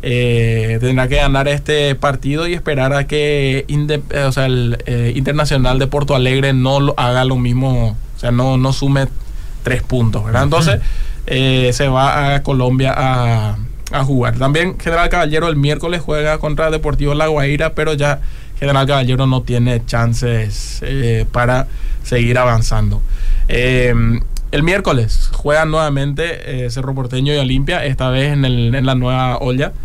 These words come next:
Speaker 1: en el, donde Cerro hace de local. Eh, y ahí se definen muchas cosas, ¿verdad?
Speaker 2: Ujú.
Speaker 1: Eh, ya Colón está clasificado y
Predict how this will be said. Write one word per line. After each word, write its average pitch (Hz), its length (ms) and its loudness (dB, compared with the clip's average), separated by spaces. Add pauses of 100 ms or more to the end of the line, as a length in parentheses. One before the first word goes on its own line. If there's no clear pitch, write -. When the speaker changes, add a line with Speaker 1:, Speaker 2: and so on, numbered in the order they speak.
(260)
Speaker 1:
en 120 180 0
el, 113 640 0
donde 120 400 2
Cerro 123 360 0
hace 123 220 0
de 139 80 0
local. 147 420 0 (920)
Eh, 120 360 0
y 127 140 0
ahí 131 160 2
se 156 80 2
definen 135 340 2
muchas 123 300 0
cosas, 113 340 0
¿verdad? 123 220 2
Speaker 2:
Ujú. 95 120 0
Speaker 1:
Eh, 110 460 0 (240)
ya 127 320 0
Colón 143 460 0
está 143 220 2
clasificado 151 720 -2 (840)
y 175 300 -2